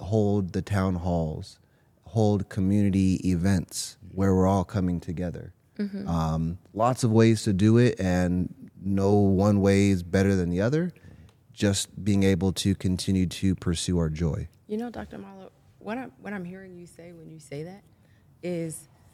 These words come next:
Speaker 3: that people can be empowered
Speaker 1: Yes.
Speaker 3: to identify
Speaker 2: Mm-hmm.
Speaker 3: the tool that they're using.
Speaker 1: Mm-hmm.
Speaker 3: And that in, in itself can be therapeutic.
Speaker 1: Yeah.
Speaker 3: Like, at this moment, I'm holding space. I'm going to this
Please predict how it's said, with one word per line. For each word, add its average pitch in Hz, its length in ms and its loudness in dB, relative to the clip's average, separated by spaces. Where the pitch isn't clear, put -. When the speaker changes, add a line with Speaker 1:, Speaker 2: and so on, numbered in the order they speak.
Speaker 3:
that 160 420 -4
people 226 380 -4
can 160 180 -4
be 151 160 -4
empowered 143 680 -8
Speaker 1:
Yes. 98 220 -2
Speaker 3:
to 147 460 -2
identify 160 1160 -4
Speaker 2:
Mm-hmm. 202 380 -8
Speaker 3:
the 151 160 -6
tool 170 460 -2
that 147 160 -6
they're 143 160 -4
using. 151 580 -4
Speaker 1:
Mm-hmm. 117 160 2
Speaker 3:
And 156 140 0
that 147 240 0
in, 156 240 -6
in 165 100 -4
itself 180 500 -4
can 151 120 -12
be 151 120 -4
therapeutic. 156 680 -8
Speaker 1:
Yeah. - 300 -6
Speaker 3:
Like, 143 180 -4
at 143 200 -4
this 165 240 -2
moment, 156 560 -2
I'm 147 140 -8
holding 147 360 -4
space. 139 380 -8
I'm 147 220 -8
going 156 420 -2
to 156 200 -8
this 147 420 -8